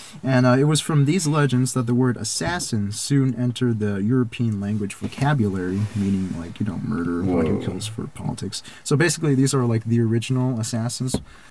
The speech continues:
Speaker 1: Let's see, uh, European crusaders were also targeted. And actually, here's the name of one of those people. Uh, Conrad of Montferrat was assassinated by a Nizaris days before he was to be crowned king of the Crusader Kingdom of Jerusalem in eleven ninety-two.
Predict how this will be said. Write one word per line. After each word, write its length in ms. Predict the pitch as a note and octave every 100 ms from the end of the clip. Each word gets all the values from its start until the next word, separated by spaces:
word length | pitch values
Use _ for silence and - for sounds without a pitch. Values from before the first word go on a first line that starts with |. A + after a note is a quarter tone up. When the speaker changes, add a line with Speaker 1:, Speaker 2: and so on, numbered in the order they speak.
| - -
Speaker 1:
Let's 140 | A#2+
see, 240 | - A2+ G2+
uh, 60 | F#2+
European 480 | A#2+ C#3 - C3+
crusaders 520 | A2+ A#2 D3+ D#3 D3+ C#3
were 100 | C#3
also 260 | C3+ C3+
targeted. 880 | - C#3 C#3 C3 - C3+ C3 C3 C3+
And 180 | A#2+ A#2
actually, 320 | D#3 E3+ C#3+
here's 160 | C#3+ B2
the 40 |
name 340 | A#2+ C#3+ D3 A#2
of 140 | G2+
one 120 | G#2+
of 60 | G2+
those 160 | G2 -
people. 300 | A2+ A2+ G#2+
Uh, 100 | G2+ G2
Conrad 540 | - C#3 D3 C#3+ C#3
of 220 | A2 G#2 G#2
Montferrat 1120 | G2+ A2+ B2 - - A#2 G#2+ A#2+ A2 A2 - - - -
was 140 | B2+ B2+
assassinated 840 | - D#3+ D3+ D3+ C#3 B2+ A#2+ A2+
by 160 | G#2+
a 60 | G#2
Nizaris 840 | G#2 B2 C3 B2+ A#2+ A#2 G#2+ G#2+ - - - - A2
days 380 | D3 F3+ F#3
before 360 | D3+ D3+ - D#3+
he 80 | C3+
was 160 | B2+ -
to 120 | D3
be 140 | F3+
crowned 400 | E3+ E3 D#3 C#3+
king 380 | - F3 D#3+ B2
of 140 | A2 G2+
the 80 | G#2 - -
Crusader 600 | - D3 C3+ - E3 D3+
Kingdom 360 | B2+ C#3+ C3 A#2+
of 80 | A2
Jerusalem 480 | A2 C3+ B2+ G#2+
in 120 | G2 F#2
eleven 320 | F#2+ G2 G#2+
ninety-two. 460 | G#2 G#2+ - -